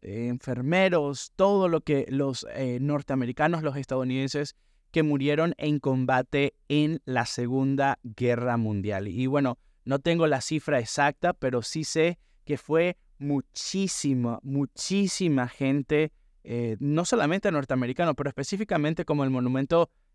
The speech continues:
eh, es de los norteamericanos, pues vamos a hablar de todos los norteamericanos, soldados, enfermeros y demás que murieron en esta Segunda Guerra Mundial. Y me puse a pensar, un monumento a los caídos para conmemorar, y literalmente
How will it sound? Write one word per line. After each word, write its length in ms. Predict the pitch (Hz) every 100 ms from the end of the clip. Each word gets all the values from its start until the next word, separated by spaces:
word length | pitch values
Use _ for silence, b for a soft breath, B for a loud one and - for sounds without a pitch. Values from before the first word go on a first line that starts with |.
| -
eh, 160 | 127 -
es 160 | 156
de 120 | 175
los 140 | 170 156
norteamericanos, 720 | 147 139 135 135 123 143 165
pues 180 | 143 127
vamos 280 | 131 147 143
a 40 |
hablar 260 | 127 127 139
de 180 | 143 _ _ _
todos 260 | 151 151 170 160 147
los 220 | 139 139
norteamericanos, 1000 | 135 143 160 165 156 135 123 131 131 131
soldados, 540 | - 120 120 135 147 143
enfermeros 540 | 123 120 117 135 143
y 80 | 135
demás 500 | 120 120 131 147 - _ _ _
que 100 | 139
murieron 580 | 135 123 127 135 143 139 b b -
en 140 | 123 127
esta 520 | 131 - 139 135 123
Segunda 880 | - - 135 120 131 135 139 131 127
Guerra 600 | - 117 123 120 120 117 -
Mundial. 560 | 117 107 104 104 107 -
Y 80 | 180
me 140 | 196
puse 280 | - 247 277
a 20 | 320
pensar, 480 | 165 127 - 123 123
un 200 | 185 196
monumento 1040 | 226 190 151 139 147 185 180 143 127 120 _ _ -
a 160 | 131
los 220 | 143 139
caídos 420 | - 127 135 135 -
para 280 | 160 156 147
conmemorar, 720 | - 196 233 226 165 131 123 127
y 40 |
literalmente 760 | 147 151 147 156 175 175 185 185